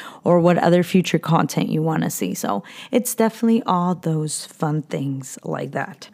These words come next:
Ahora, ah, my goodness, as many of you know, it's not my favorite part of the episode, but it's slowly time that we start to trickle away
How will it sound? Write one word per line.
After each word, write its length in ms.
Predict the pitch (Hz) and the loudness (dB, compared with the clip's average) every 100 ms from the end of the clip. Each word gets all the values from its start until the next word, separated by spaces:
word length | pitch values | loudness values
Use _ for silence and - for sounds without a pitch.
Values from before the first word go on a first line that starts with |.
| _ | _
Ahora, 640 | 180 180 175 170 170 - - - | 4 6 6 6 4 2 0 0
ah, 520 | 311 320 320 285 - _ _ _ _ | 0 2 0 -2 -10 _ _ _ _
my 240 | 240 226 220 _ | 2 2 0 _
goodness, 500 | 220 220 220 220 - - | 4 6 6 2 -2 0
as 220 | 214 202 | 2 6
many 260 | 220 214 226 | 6 8 6
of 100 | 220 | 6
you 100 | 226 | 4
know, 420 | 190 175 175 170 - - - - - | 4 4 2 0 -10 -20 -20 -10 0
it's 300 | 214 - - | 2 2 4
not 320 | 202 220 226 | 6 6 6
my 160 | 240 214 | 4 4
favorite 420 | - 180 185 - | 4 4 2 2
part 260 | - - | 0 2
of 120 | - 208 | -2 -4
the 180 | - | -4
episode, 500 | 233 214 - - 214 - - | -4 -4 -4 -4 -4 -4 2
but 560 | 240 240 233 - - _ - - - | 4 4 0 -10 -12 _ -20 -20 -4
it's 240 | 214 202 - | 2 2 0
slowly 840 | - - - - 196 196 208 220 | -8 -6 -6 2 4 6 6 4
time 640 | 220 - 196 180 180 180 190 | 2 0 2 4 4 4 4
that 180 | 180 165 | 4 2
we 120 | 175 | 0
start 400 | - 175 180 175 | 0 0 0 0
to 100 | 226 | -2
trickle 540 | - - 175 - 180 | 0 -2 0 0 0
away 600 | 180 160 147 135 135 143 | 0 0 -2 -4 -4 -6